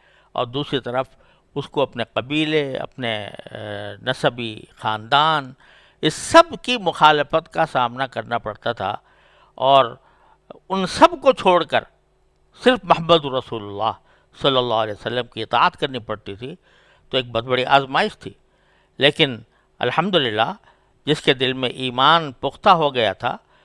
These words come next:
وہ اس آزمائش سے بڑی حسن و خوبی کے ساتھ نکلتا اور یہ کہتا کہ، "بھائی، ہمارے رسم کچھ بھی چلی آ رہی ہو، ہم اس کو نہیں اب، اب تسلیم کرتے، ہمارے پاس ایک ہدایت کی روشنی لے کر آئے ہیں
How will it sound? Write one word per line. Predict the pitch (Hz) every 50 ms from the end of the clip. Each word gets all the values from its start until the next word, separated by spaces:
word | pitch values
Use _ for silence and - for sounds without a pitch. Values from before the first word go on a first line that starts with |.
| _ _ _
وہ | - 139
اس | 156 - -
آزمائش | 143 143 139 123 117 110 113 139 151 147 135
سے | - - - 156 175 180 - - - -
بڑی | 131 139 139 135
حسن | 117 - 123 117 - _ 120
و | 113
خوبی | - - 135 151 180 214
کے | 196 180 175
ساتھ | 156 - 143 147 147 -
نکلتا | 143 135 131 131 131 127 - 131 131 143 _ _ _ _ _ _ _ _ _ _ _ _ _
اور | - 131 123 117 110 104 - -
یہ | - 139 135
کہتا | 120 - 107 104 - 127 131
کہ، | - - 123
"بھائی، | 120 120 120 131 151 170 - _ _ _ _ _ _ _ _ - - - - - - - - -
ہمارے | 120 113 113 113 110 110 107 - - - - - - - - - 120 127
رسم | - - 147 123 107
کچھ | - 131 120 156
بھی | 156 175
چلی | 170 - 160 151 139 120
آ | 110 110
رہی | 107 104 104 117
ہو، | 143 160 170 _ _ _ _ _ _ _ _ -
ہم | 143 147 127
اس | 123 -
کو | - - 113
نہیں | 101 107 120 120 - - -
اب، | - - 120 110 110 - - - - - - - - -
اب | - - - 120 -
تسلیم | 131 120 - - 135 131 127
کرتے، | 120 - 107 104 - - 151 233 - _ _ -
ہمارے | - 127 127 127
پاس | - - - 160 160 -
ایک | 151 135
ہدایت | 143 113 113 120 139 143 -
کی | - 131
روشنی | 113 117 117 - - 202 214 196
لے | 160 139 135
کر | 131 139 127
آئے | 120 113 110 104
ہیں | 104